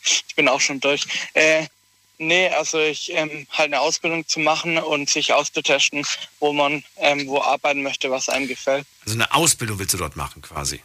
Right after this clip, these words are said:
Speaker 2: Okay, und
Speaker 1: Ja.
Speaker 2: du hast mehrere Möglichkeiten, was auszuprobieren. Genau, was liegt dir? Was, wo,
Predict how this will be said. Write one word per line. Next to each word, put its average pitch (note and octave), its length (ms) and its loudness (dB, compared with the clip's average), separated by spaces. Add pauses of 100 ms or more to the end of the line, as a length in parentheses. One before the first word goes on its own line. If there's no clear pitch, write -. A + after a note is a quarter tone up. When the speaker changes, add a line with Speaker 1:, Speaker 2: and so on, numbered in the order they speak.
(240)
Speaker 2:
Okay, G2+ 220 0
und G#2 120 0
Speaker 1:
Ja. D3+ 60 6
Speaker 2:
du C#3+ 60 4
hast C3+ 160 0
mehrere C#3+ 220 0
Möglichkeiten, B2 720 -4
was G#2 160 2
auszuprobieren. A#2 680 0 (240)
Genau, C3+ 300 0
was C3 240 4
liegt D#3+ 340 0
dir? F3+ 260 2
Was, B2 280 2
wo, C3+ 180 -6